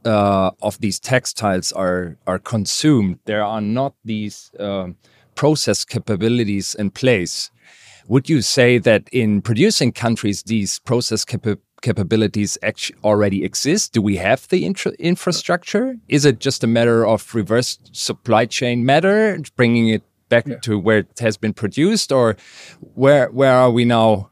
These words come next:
Speaker 1: looking at
Speaker 2: Yeah.
Speaker 1: the,
Speaker 2: Yeah.
Speaker 1: at this process?
Speaker 2: Yeah, here, here I'm talking mostly about things like spinning and weaving, uh, capability and garment making, uh, uh, um, technology, if you will.
Speaker 1: Mm-hmm.
Speaker 2: Uh,
Speaker 1: Mm-hmm.
Speaker 2: and, and, and these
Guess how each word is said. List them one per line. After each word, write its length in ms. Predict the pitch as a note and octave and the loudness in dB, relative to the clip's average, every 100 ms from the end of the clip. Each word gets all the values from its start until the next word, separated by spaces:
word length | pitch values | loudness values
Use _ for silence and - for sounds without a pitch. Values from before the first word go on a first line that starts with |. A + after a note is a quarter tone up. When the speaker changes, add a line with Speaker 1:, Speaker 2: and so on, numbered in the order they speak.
| _ | _
Speaker 1:
looking 360 | A2 G#2+ G#2+ G2 | -8 -6 -4 -4
at 120 | G2 | -4
Speaker 2:
Yeah. 120 | C3+ B2+ | -4 -2
Speaker 1:
the, 320 | G2 F#2 E2 _ _ | -2 -4 -8 _ _
Speaker 2:
Yeah. 340 | C3 B2 A2+ A2 | -10 -8 -6 -8
Speaker 1:
at 160 | G2+ | -8
this 220 | - G#2+ - | -4 -4 -4
process? 600 | A2+ G2 - - - - _ _ _ _ _ | -4 -4 -4 -10 -14 -16 _ _ _ _ _
Speaker 2:
Yeah, 120 | D#3 - - | -2 -2 -2
here, 160 | A3+ | -2
here 140 | F#3+ F4 | 0 0
I'm 140 | E4 | 2
talking 440 | F3+ F#3 F3+ D3 C3+ | 2 2 2 0 0
mostly 340 | D3 D3+ D3 | -2 -2 -2
about 300 | C3 B2 A#2+ | -2 -2 -4
things 340 | - B2+ A#2+ - | -2 -2 -2 -6
like 160 | G#2+ - _ | -10 -12 _
spinning 680 | - - - C3 B2+ B2+ | -12 -8 -2 0 2 0
and 160 | A2+ A2+ | -2 -4
weaving, 560 | A#2+ A#2+ A#2 A#2 A2+ A2 _ _ _ B2 | -4 -4 -4 -4 -6 -8 _ _ _ -20
uh, 80 | |
capability 640 | A2+ B2 A#2+ A2+ A#2 A2+ A#2 | -6 -4 -2 -2 -2 -2 -6
and 140 | G#2+ | -4
garment 360 | A2+ A#2+ B2 A#2 | -4 -2 -2 -4
making, 500 | A#2 G#2+ A2+ G#2 G2 | -6 -10 -10 -10 -12
uh, 220 | - G2+ - | -16 -16 -14
uh, 140 | A2 F#2+ - _ - | -16 -16 -18 _ -20
um, 340 | A2+ - - _ _ _ _ _ _ _ _ _ _ | -20 -18 -20 _ _ _ _ _ _ _ _ _ _
technology, 680 | - B2+ B2 B2 B2 A2+ B2+ | -10 -8 -6 -6 -8 -12 -16
if 100 | F#3 | -14
you 120 | A2+ | -12
will. 260 | G2+ G#2+ G2+ _ - | -10 -10 -12 _ -16
Speaker 1:
Mm-hmm. 200 | G#2+ G2+ | -12 -6
Speaker 2:
Uh, 200 | A#2 A2+ | -4 -4
Speaker 1:
Mm-hmm. 120 | A#2 | -2
Speaker 2:
and, 260 | C3 C3+ C3+ | -2 -2 -2
and, 160 | C3 C3 | -4 -4
and 280 | C3+ C3 A2 | -2 -2 -2
these 400 | E3 G#3+ G3+ D3 | -4 -4 -4 -8